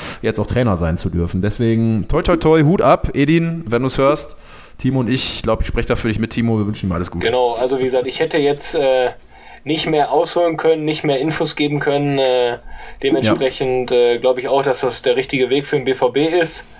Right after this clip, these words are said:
Speaker 2: Ähm, ja. Ja, man munkelt ja immer Marco Rose, weil was auch ein geiler Typ und geiler Trainer ist.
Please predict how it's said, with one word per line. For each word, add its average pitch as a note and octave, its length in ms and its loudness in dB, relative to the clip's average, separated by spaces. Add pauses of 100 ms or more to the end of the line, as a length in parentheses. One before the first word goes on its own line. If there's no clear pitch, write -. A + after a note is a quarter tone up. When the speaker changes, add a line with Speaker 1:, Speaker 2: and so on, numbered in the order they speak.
(480)
Speaker 2:
Ähm, A#2+ 920 2
ja. G2+ 220 2
Ja, G#2+ 60 2
man A2+ 180 0
munkelt C#3 280 2
ja C3+ 80 4
immer C3 180 2
Marco C3+ 300 2
Rose, D3 360 2
weil C3+ 120 2
was C3 180 0
auch D3 160 0
ein D3+ 80 -2
geiler C#3+ 320 2
Typ F3 220 -2
und D3+ 120 0
geiler D3 280 2
Trainer F3 360 2
ist. F#3+ 260 0